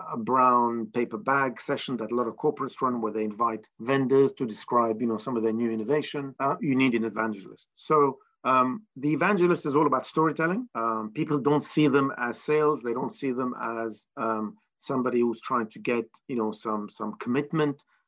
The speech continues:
The evangelist is there to describe amazing stories,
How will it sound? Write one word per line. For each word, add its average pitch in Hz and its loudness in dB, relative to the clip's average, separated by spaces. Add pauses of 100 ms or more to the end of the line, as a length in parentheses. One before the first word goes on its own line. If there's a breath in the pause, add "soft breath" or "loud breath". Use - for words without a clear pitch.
(180)
The 123 -4
evangelist 151 2
is 113 -8
there 131 -2 (120)
to 120 -8
describe 113 -4 (220)
amazing 127 0
stories, 104 -4